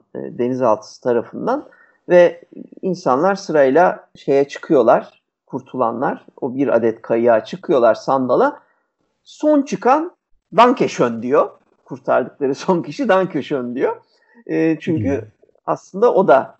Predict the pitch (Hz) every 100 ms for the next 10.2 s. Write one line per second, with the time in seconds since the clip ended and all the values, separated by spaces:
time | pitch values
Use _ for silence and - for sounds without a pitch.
0 | - 139 139 165 143 131 - 123 - _
1 | - - 131 131 120 127 123 120 120 -
2 | 120 120 - 123 120 110 - _ _ _
3 | - - - - - 87 82 135 127 117
4 | 110 139 156 143 120 123 240 285 - _
5 | _ _ _ - 233 226 233 226 208 147
6 | 139 - 131 135 147 135 180 160 156 190
7 | 190 _ _ _ 180 151 - 127 196 175
8 | 175 180 165 160 - 127 123 - 123 123
9 | 120 156 190 185 185 135 120 - 107 117
10 | 113 110